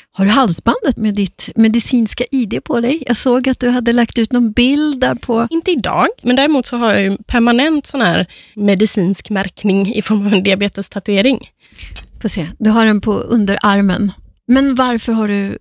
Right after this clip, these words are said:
Speaker 1: tatuerat in den? Diabetes står det helt enkelt.
Speaker 2: Ja, jag har aldrig varit en person som har tänkt att jag ska tatuera mig egentligen. Men den här funderade jag ändå på ganska länge innan jag gjorde den. För det kändes som att den hade så många syften.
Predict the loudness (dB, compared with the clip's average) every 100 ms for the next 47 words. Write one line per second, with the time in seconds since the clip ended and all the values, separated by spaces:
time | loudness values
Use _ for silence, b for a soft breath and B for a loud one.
0 | -10 -6 0 2 2 2 2 4 2 0
1 | 2 2 4 2 0 -4 -6 -6 -2 0
2 | 2 2 0 -4 -4 -8 -12 -20 _ -8
3 | -2 -2 -4 B B B -2 0 0 0
4 | 0 0 0 -2 -4 -6 -4 -2 0 0
5 | 0 -2 -2 -4 -8 -8 -8 -2 0 0
6 | 0 0 0 0 0 0 -2 -2 -2 -6
7 | -4 2 2 2 -2 -4 -6 -4 -2 0
8 | -2 -2 0 0 0 0 -2 -4 -4 -4
9 | -4 -2 -2 0 0 -2 -2 -2 -2 -2
10 | -2 -4 b b b 0 2 4 2 0
11 | -4 -2 -2 -2 -2 0 2 0 -2 -2
12 | -4 -6 -2 -2